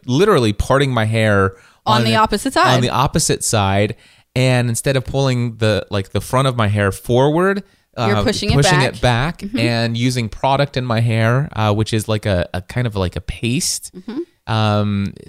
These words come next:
Speaker 1: th-, and having it more with a dry look rather than a wet
Speaker 2: Wet
Speaker 1: look.
Speaker 2: look.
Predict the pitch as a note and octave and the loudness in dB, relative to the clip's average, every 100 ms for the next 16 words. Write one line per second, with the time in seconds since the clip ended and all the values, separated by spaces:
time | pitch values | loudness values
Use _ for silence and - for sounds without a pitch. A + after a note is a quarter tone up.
0 | - G2 - A2+ A2 G#2+ G#2 - - F#2 | -12 -10 -4 0 2 2 0 -4 -10 -16
1 | - G2 - C3 C3 B2+ - - G#2+ A#2 | -16 -10 -2 0 0 -2 -4 -4 0 2
2 | B2 A2 G2 F#2+ G#2+ A2+ A#2 G#2 G#2+ G#2 | 2 2 -2 0 0 2 0 0 0 0
3 | G#2 G#2+ G2+ F#2+ F#2 G2 F#3 G2+ F#2 C3 | 0 0 0 0 0 0 0 2 0 0